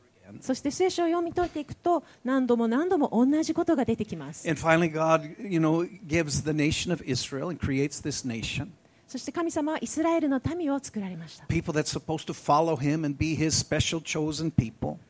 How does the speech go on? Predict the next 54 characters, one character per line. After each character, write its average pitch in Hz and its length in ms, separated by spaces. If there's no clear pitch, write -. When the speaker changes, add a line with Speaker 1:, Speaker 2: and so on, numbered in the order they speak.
Speaker 2:
神 285 220
が 233 200
選 277 260
ん 262 40
だ 226 100
特 - 240
別 370 200
な 381 80
人 370 180
と 349 100
し - 60
て 262 100
神 339 220
様 254 260
を、 233 120
に 240 100
従 311 280
う 349 80
べ 339 120
き 285 100
で 220 80
あ 247 40
っ 254 40
た - 120
人 180 200
た 160 120
ち。 - 140
Speaker 1:
Right? 127 60
He - 20
gives 156 260
them 165 180
rules 160 380
and 156 160
laws, 156 420
not 180 160
just 202 220
to 196 40
control 175 500
them 175 200
and 170 140
to 160 60
be, 175 460
uh, 165 200
you 180 120
know, 156 360
legalistic, 170 600
but 196 140
to 190 160
save 202 420
them 139 200
and 127 40
to 120 100
help 185 220
them. 107 240